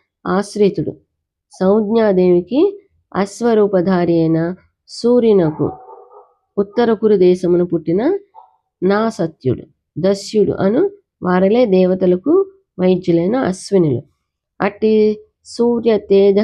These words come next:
సంపన్నులు, కాలము నడిపించు కాలవేదులు, అంధులకు అంధత్వమును బాపి చూపు కల్పించు ఆధ్యాత్మిక జ్ఞాన నిధులు అయిన అశ్వినులను ఆరాధించి శరణాగతి పొంది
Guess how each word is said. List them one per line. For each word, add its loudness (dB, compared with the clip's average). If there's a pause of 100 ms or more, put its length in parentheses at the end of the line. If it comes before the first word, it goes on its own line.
సంపన్నులు, 0 (440)
కాలము 2
నడిపించు 0
కాలవేదులు, 2 (380)
అంధులకు 0 (320)
అంధత్వమును 0
బాపి 0 (440)
చూపు 2
కల్పించు 2 (300)
ఆధ్యాత్మిక 0 (580)
జ్ఞాన 2
నిధులు 4
అయిన 0 (680)
అశ్వినులను 0
ఆరాధించి 2 (440)
శరణాగతి 0
పొంది 0